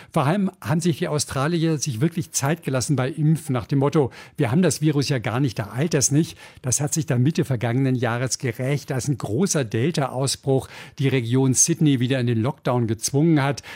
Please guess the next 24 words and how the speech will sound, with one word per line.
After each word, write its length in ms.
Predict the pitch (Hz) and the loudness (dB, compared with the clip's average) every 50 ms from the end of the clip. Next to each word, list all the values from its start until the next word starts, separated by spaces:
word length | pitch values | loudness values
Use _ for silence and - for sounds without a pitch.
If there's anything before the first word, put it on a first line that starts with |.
| - - | -6 -2
Das 220 | - 139 - - | 0 0 2 2
wirkte 320 | 127 165 208 - - 175 135 | 4 4 4 2 2 0 0
dann 160 | 135 127 143 | 0 -2 -2
als 260 | 131 123 104 - 101 | -4 -4 -4 -2 -2
Weckrauf. 600 | 123 151 - - - 156 147 147 156 135 - - | -2 -2 -4 -4 -2 0 2 2 0 0 -2 -4
Inzwischen 460 | 160 120 - - 160 147 - 170 139 | -6 -6 -4 -2 -2 0 0 0 0
haben 120 | 113 123 143 | 0 0 0
uns 160 | 139 127 - | -2 -2 -2
die 220 | - 151 147 - | -6 -8 -8 -8
Australier 760 | - - 135 135 - - - - 123 120 143 160 156 151 127 | -8 -8 -6 -6 -8 -8 -8 -6 -2 -2 0 0 0 0 0
bei 160 | 120 120 120 | 0 -2 0
den 180 | 117 120 117 113 | 0 0 -2 -2
vollständigen 760 | - - - 156 180 - - 165 156 143 135 127 127 131 170 | -2 -2 0 0 0 0 0 0 0 0 0 0 0 -2 0
Impfungen 400 | 165 156 160 - 160 131 131 135 | 0 -2 -2 0 0 0 0 0
überholt. 520 | 123 120 131 113 104 123 143 151 - - - - - - - | -2 -2 -2 0 2 2 2 2 0 -2 -10 -18 -20 -18 -8
Allerdings 540 | - 147 147 147 123 127 127 127 117 - - | -4 0 0 0 2 0 -2 -2 -4 -4 -4
liegt 200 | 131 120 - - | -4 -4 -2 -2
Deutschland 420 | 127 123 135 - - 135 127 107 | -2 -2 0 -2 -2 -4 -2 -2
beim 180 | - 117 110 101 | -2 -4 -2 -2
Boostern 480 | - 143 143 151 - - 151 131 113 | -2 0 0 0 -2 -2 -2 -2 -2
nach 240 | 104 101 104 110 - | -2 -2 -4 -4 -4
wie 80 | 135 117 | -4 -4
vor 180 | - 139 143 | -2 -2 -4
vorne. 400 | 127 - - 143 104 92 92 92 | -4 -4 -4 -4 -4 -4 -8 -10